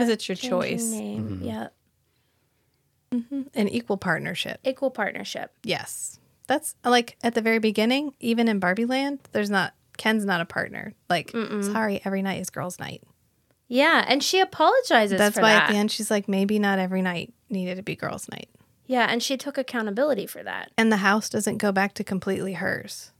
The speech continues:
Speaker 1: The house, like, the bedding isn't horses, but it's not pink.
Speaker 2: Mm.
Speaker 1: And, like, the, um,
Speaker 2: She
Speaker 3: They,
Speaker 2: wears
Speaker 3: they still
Speaker 1: blown
Speaker 3: have the saloon
Speaker 2: <clears throat>
Speaker 3: doors.
Speaker 2: The end, she's wearing yellow.
Speaker 1: Yeah.
Speaker 2: Friendship color.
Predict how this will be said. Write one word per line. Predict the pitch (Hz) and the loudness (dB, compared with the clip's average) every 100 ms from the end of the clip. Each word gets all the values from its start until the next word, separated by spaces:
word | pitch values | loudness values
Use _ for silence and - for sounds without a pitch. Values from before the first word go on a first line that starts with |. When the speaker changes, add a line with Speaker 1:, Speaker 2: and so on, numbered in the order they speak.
| _ _ _ _ _ _ _ _ - | _ _ _ _ _ _ _ _ -4
Speaker 1:
The | 185 | 0
house, | 185 185 - | 2 0 -2
like, | 175 - - _ _ - | -4 -6 -14 _ _ -4
the | |
bedding | 190 190 208 226 208 | 2 2 4 2 2
isn't | 202 190 | 0 0
horses, | - 202 196 180 180 | 2 2 2 -6 -6
but | - - | -4 -4
it's | - | -2
not | 202 - | -4 -4
pink. | - 175 - - - _ _ _ 254 | -6 -10 -10 -20 -20 _ _ _ -14
Speaker 2:
Mm. | 240 233 214 202 | -12 -12 -14 -2
Speaker 1:
And, | 202 190 185 185 - 240 | 2 2 0 -2 -6 -4
like, | 196 190 - - | -2 -2 -6 -10
the, | 196 196 190 185 _ | -2 0 0 -6 _
um, | 208 190 160 175 - _ _ | -2 0 -2 -6 -12 _ _
Speaker 2:
She | - | 0
Speaker 3:
They, | 120 | 2
Speaker 2:
wears | 113 - | 8 10
Speaker 3:
they | 104 | 10
still | 143 139 | 10 10
Speaker 1:
blown | |
Speaker 3:
have | 123 123 | 8 4
the | 120 | 0
saloon | - 359 359 - | 6 8 8 4
Speaker 2:
<clears throat> | |
Speaker 3:
doors. | - - | 2 2
Speaker 2:
The | 262 | 4
end, | 233 254 | 4 4
she's | 262 247 | 0 0
wearing | 240 220 | 2 2
yellow. | 208 202 208 202 208 226 _ | 0 0 0 0 -4 -10 _
Speaker 1:
Yeah. | 202 185 185 | 4 4 2
Speaker 2:
Friendship | - - 247 240 233 - | -2 0 0 0 -4 -10
color. | - 202 208 | -18 -14 -14